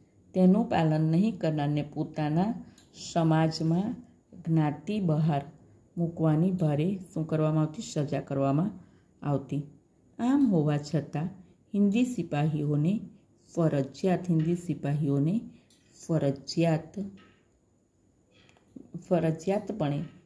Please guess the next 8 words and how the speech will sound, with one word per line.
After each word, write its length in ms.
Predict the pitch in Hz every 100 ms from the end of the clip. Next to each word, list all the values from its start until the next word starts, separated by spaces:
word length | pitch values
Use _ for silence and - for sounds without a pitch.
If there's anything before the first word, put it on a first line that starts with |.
| _ -
વિદેશમાં 760 | 180 185 185 233 233 214 214 214 - 165
બ્રિટિશ 420 | 180 180 233 -
યુદ્ધો 280 | 185 185 180
કરવા 360 | 175 160 143 147
માટે 440 | 147 143 170 190 - _ _
મોકલવામાં 680 | - 160 156 147 143 147 208 - - _ -
આવતા 360 | - 139 135 147
હતા. 380 | 139 143 -